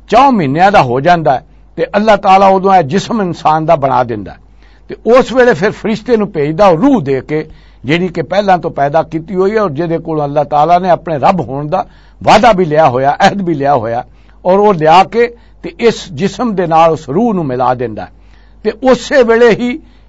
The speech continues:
یہ چیز معین کر دتی جاندی ہے کہ انہیں کنا رزق کھانا ہے۔ یہ ہو معاملہ جڑا رزق جڑا ہے اللہ تعالیٰ نے معین کیتا ہے ہر شخص واسطے،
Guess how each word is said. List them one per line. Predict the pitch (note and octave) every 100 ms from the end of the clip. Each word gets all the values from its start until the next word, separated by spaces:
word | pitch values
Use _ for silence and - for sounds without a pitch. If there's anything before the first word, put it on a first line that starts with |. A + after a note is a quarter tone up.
| -
یہ | G3+
چیز | F#3+ F#3 F#3
معین | D#3 D#3+ E3 F#3
کر | E3 D#3
دتی | C#3+ D#3 D3+
جاندی | C3 B2+ C3 C3+
ہے | C3+ - - _
کہ | D3 D#3+
انہیں | F#3 G3 F3+
کنا | - E3+ F3+ E3+
رزق | C#3+ E3 D#3+
کھانا | C#3 - G#2+ F#2
ہے۔ | - - _ - - - -
یہ | E3 D#3+ D#3+
ہو | A#3+
معاملہ | G3+ D#3+ D3 C#3+ A2+ - - -
جڑا | C3+ E3+ C#3+ B2+ - - _ _ _ -
رزق | A#2+ G#3 G#3 - - A3+
جڑا | D#3+ F3+ E3
ہے | C3+ C#3+ D3+ - -
اللہ | E3 E3 D#3
تعالیٰ | D3 D#3+
نے | D3+
معین | C#3 C#3 D3 D3+
کیتا | D3+ D#3+ F3+
ہے | C#3+
ہر | D3+
شخص | - G3+ - G#3
واسطے، | G3+ G3+ A#3+